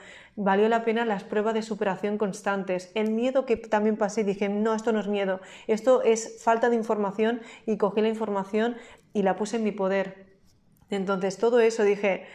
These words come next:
"Valió la pena porque sigo, y sigo, y sigo, y sigo, y aunque vaya sola, sigo, sigo", porque aunque todo, digo, "Soy la rebelde que vine aquí a ser rebelde,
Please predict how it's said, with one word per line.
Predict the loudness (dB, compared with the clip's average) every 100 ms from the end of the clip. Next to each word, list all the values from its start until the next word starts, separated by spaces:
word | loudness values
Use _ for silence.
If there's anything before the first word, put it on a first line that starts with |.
| -20 -20 -4
"Valió | 0 2
la | 2 2
pena | 0 0
porque | -2 -2
sigo, | -2 -2 0 -2 -4
y |
sigo, | -4 0 2 0 -2
y |
sigo, | -2 2 2 0 -2
y |
sigo, | 0 2 4
y | 2
aunque | 2 4
vaya | 4
sola, | 4 2 2 -2
sigo, | -2 -2 -2 -4
sigo", | -2 0 0 -4 -18 -20 -20 _
porque | -2 0
aunque | -2 -2 -4 -6
todo, | 4 6 6 2 -2 -12 -20 -2
digo, | 0
"Soy | 2
la | 2
rebelde | 4 4 4 4 2
que | 2
vine | 4 2
aquí | 0 2 0
a | 2
ser | 0
rebelde, | 2 2 2 0 -4